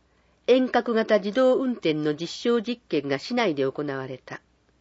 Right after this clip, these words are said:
今後も自動運転の実証実験を受け入れ、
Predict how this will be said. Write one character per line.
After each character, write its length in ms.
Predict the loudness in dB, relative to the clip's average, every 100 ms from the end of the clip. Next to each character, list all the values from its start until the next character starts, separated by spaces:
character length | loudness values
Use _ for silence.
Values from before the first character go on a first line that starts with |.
| _ _ _ _ _ _ _ _ _
今 240 | 0 2 4
後 100 | 4
も 240 | 4 2 _ _ _ _
自 120 | 0
動 240 | 4 4 4
運 160 | 0
転 220 | 2 0
の 200 | 0 -2
実 260 | -2 -6 -2 0
証 120 | 0
実 200 | 0 -6 -2
験 240 | -2 0
を 80 | -2
受 100 | -4
け 120 | -4
入 140 | -4 -4
れ、 180 | -6